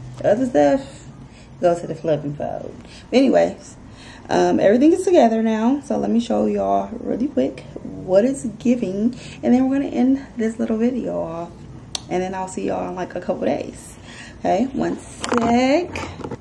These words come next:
Turned out super cute. And didn't I say I didn't want anybody on my couch? And look who's the first one on there. Baby, why you on my couch? <laughs>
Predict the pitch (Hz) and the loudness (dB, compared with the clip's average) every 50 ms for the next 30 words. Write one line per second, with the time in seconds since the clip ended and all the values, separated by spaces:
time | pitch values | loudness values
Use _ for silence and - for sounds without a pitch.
0 | - - - - - - - - - - - - - - 277 285 285 285 285 285 | -16 -18 -20 -20 -20 -20 -20 -20 -20 -18 -18 -18 -8 -4 -2 0 2 2 2 2
1 | 277 277 277 269 277 - - - - - - - - - 311 285 285 294 294 - | 0 0 -2 -2 -4 -8 -12 -18 -18 -16 -18 -14 -6 -2 0 2 2 0 0 -2
2 | - 339 339 349 359 381 - - - - - 247 240 240 233 226 226 233 233 240 | -2 -2 0 0 -2 -2 -4 -10 -12 -6 -2 0 2 4 4 4 4 4 4 4
3 | 262 302 349 370 370 - - - - - - - - - - - - 220 214 208 | 4 2 2 0 0 -2 -8 -18 -20 -20 -20 -20 -20 -20 -10 -4 -2 0 2 2
4 | 208 208 226 226 240 247 - 240 226 226 240 233 240 240 247 247 240 247 240 247 | 2 0 0 0 -2 -2 -2 0 0 2 2 2 2 2 2 2 2 2 2 2
5 | 247 240 240 247 240 - - - 247 233 240 240 240 233 - - - - 233 233 | 2 2 0 0 -2 -2 0 0 2 2 2 2 0 0 -2 -4 -4 -2 -2 0
6 | 240 254 269 277 277 269 254 - - - - - - - - - - - - - | 2 2 2 2 0 0 -2 -4 -6 -10 -12 -12 -12 -14 -14 -14 -14 -14 -12 -12
7 | - - - 208 208 214 214 208 214 233 226 214 196 208 202 196 196 196 196 190 | -12 -4 0 2 4 4 4 4 4 4 4 4 4 2 0 2 2 2 2 2
8 | 190 - 214 190 - - - 180 180 185 - - - - - - 208 196 - - | 0 -2 -2 -2 0 0 0 0 0 -2 -4 -4 -6 -6 -8 -8 -10 -12 -12 -16
9 | - - - - - - - - - - - - - - - - - - - - | -20 -20 -20 -20 -20 -20 -20 -20 -20 -20 -20 -20 -20 -20 -20 -20 -20 -20 -20 -20
10 | - - - - - - - - - - 202 202 190 160 156 - - - - 208 | -20 -20 -20 -20 -20 -20 -16 -10 0 2 4 4 4 4 0 0 -2 -4 -6 -8
11 | - - - - - - - - - - - - - - - - 190 214 233 294 | -10 -14 -18 -20 -20 -20 -20 -20 -20 -20 -20 -20 -20 -10 -2 2 4 6 6 6
12 | 359 349 302 269 240 214 208 226 196 185 190 190 - - - - - - - 415 | 6 6 6 6 4 4 4 2 4 4 4 2 0 -4 -10 -18 -20 -20 -18 -16
13 | 392 - - - 427 403 403 403 381 381 381 381 370 370 370 370 | -16 -12 -8 -6 -4 -4 -4 -4 -2 0 0 0 0 -2 -6 -10